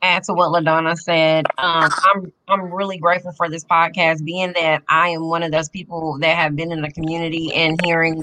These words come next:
what people say. I often block walk. I help with a lot of campaigns. So it's super important that everyone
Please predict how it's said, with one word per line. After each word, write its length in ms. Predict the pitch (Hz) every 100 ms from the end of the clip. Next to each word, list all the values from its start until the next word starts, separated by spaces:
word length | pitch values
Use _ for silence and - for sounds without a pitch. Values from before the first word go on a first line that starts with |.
| 156
what 300 | 160 165 147 - -
people 280 | 208 196 165
say. 420 | 151 160 156 160 -
I 220 | 160 143 - 160
often 300 | 170 - 175
block 340 | 160 170 170 165
walk. 300 | 160 156 151
I 120 | 156 175
help 160 | 170 143
with 160 | 170
a 60 | 165
lot 220 | 151 170
of 60 | 170
campaigns. 640 | 175 165 170 170 165 160 - - - -
So 240 | 208 202
it's 120 | 190
super 360 | - 214 208 190
important 480 | 185 196 190 175 175
that 180 | 170 170
everyone 380 | 175 180 175 170